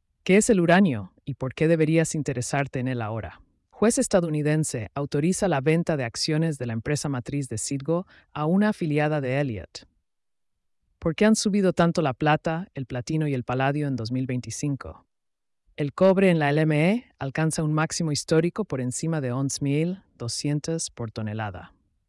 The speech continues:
El petróleo cae ante las prolongadas conversaciones de paz en Ucrania. Todas las miradas puestas en la próxima reunión de la opep plus. Los miembros de la U E buscan salvaguardias en el acuerdo arancelario con Estados Unidos para proteger la industria.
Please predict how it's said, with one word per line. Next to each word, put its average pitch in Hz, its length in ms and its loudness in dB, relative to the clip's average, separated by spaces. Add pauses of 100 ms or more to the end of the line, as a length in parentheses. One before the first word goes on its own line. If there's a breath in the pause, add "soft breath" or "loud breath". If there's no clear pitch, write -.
(240)
El 147 140 -6
petróleo 165 640 2
cae 170 280 4
ante 143 200 -2
las 131 140 -2
prolongadas 139 520 0
conversaciones 135 580 -4
de 117 100 -6
paz 127 280 -4
en 127 80 -2
Ucrania. 113 580 -6 (140)
Todas 208 280 4
las 175 160 4
miradas 151 420 2
puestas 147 480 -4
en 123 100 -4
la 101 80 -8
próxima 160 480 -4
reunión 143 640 -4 (160)
de 120 80 -8
la 104 120 -8
opep 101 320 -10
plus. - 500 -14 (360)
Los 139 160 -6
miembros 185 400 2
de 170 80 4
la 156 160 4
U 160 140 4
E 180 160 6
buscan 180 500 -2
salvaguardias 160 840 0
en 147 60 -4
el 123 120 -4
acuerdo 151 340 -4
arancelario 135 680 -2
con 117 160 -8
Estados - 200 -10
Unidos 170 500 -2
para 113 220 -10
proteger 117 540 -10
la 135 120 -6
industria. 107 680 -10